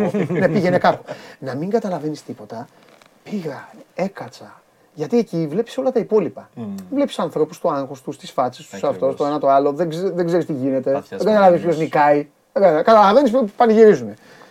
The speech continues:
Speaker 1: Και που... Λοιπόν, Βασίλης, τρίτο σερί, Μουρίνιο.
Speaker 2: Τελικός.
Speaker 1: Μουρίνιο.
Speaker 2: Τρίτο σερί,
Speaker 1: Και Κούκα.
Speaker 2: τελικός.
Speaker 1: Α, όχι, έχει χάσει
Speaker 2: Δι-,
Speaker 1: μια
Speaker 2: έχει
Speaker 1: μια
Speaker 2: χάσει
Speaker 1: μάνα.
Speaker 2: μια,
Speaker 3: Έχει
Speaker 2: έχει
Speaker 3: δύο
Speaker 2: χάσει.
Speaker 3: στα τρία.
Speaker 1: Πρόεδρε, τώρα θέλω να με, να, να σου πω κάτι,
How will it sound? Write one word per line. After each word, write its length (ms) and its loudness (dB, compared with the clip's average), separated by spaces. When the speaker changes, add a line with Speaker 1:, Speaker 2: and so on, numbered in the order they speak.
Speaker 1:
Και 120 -6
που... 300 0
Λοιπόν, 340 6
Βασίλης, 420 2
τρίτο 460 6
σερί, 460 0
Μουρίνιο. 240 6
Speaker 2:
Τελικός. 320 -4
Speaker 1:
Μουρίνιο. 300 2
Speaker 2:
Τρίτο 200 2
σερί, 200 0
Speaker 1:
Και 100 2
Κούκα. 120 4
Speaker 2:
τελικός. 340 -6
Speaker 1:
Α, 80 8
όχι, 160 0
έχει 100 -6
χάσει 180 -2
Speaker 2:
Δι-, 140 6
Speaker 1:
μια 100 0
Speaker 2:
έχει 120 -4
Speaker 1:
μια 100 0
Speaker 2:
χάσει 100 0
Speaker 1:
μάνα. 120 -6
Speaker 2:
μια, 180 -14
Speaker 3:
Έχει 60 -8
Speaker 2:
έχει 140 -6
Speaker 3:
δύο 120 -6
Speaker 2:
χάσει. 140 -6
Speaker 3:
στα 80 -16
τρία. 100 4
Speaker 1:
Πρόεδρε, 220 8
τώρα 180 10
θέλω 220 6
να 120 6
με, 260 2
να, 160 2
να 200 0
σου 120 -10
πω 120 -2
κάτι, 300 2